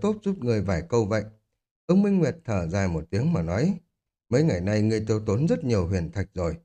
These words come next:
lúc nào mới có thể kiếm lại được đây? Long Vân trầm mặc, nội tâm rất nặng nề, mình đã sắp nghèo rồi, hay là bán bớt vài món đồ đi.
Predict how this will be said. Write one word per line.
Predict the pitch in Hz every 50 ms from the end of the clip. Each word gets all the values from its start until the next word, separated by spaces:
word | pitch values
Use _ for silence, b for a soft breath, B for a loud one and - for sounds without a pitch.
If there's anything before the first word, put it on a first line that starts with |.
| _ _ _
lúc | 180 208 226 220 131
nào | 131 117 107
mới | 110 120 -
có | 196 196
thể | - 113 82 - -
kiếm | 104 113 156 196
lại | 180 127 101
được | 95 104 90 - -
đây? | 117 120 113 101 - - _ _ _ _ _ _ _ _ _ _ _ _
Long | - 185 190 190 175
Vân | 190 190 180 170
trầm | - 131 95 90 90
mặc, | 95 95 92 - _
nội | 95 104 117 98 95 -
tâm | 113 107 104 110
rất | 139 202 196 160
nặng | 139 113 95 - 92
nề, | 98 95 90 80 78 - _ _ _
mình | 135 143 139 135
đã | 139 156
sắp | 165 - 233 233 -
nghèo | 113 110 110 95 90 85
rồi, | 90 90 87 95 87 - _ _ _ -
hay | 180 180
là | 143 107
bán | 95 98 98 107 139 165
bớt | 190 214 214 214 156
vài | 110 92
món | 92 117 120 165 220
đồ | 180 131 98 85 85
đi. | 104 135 131 117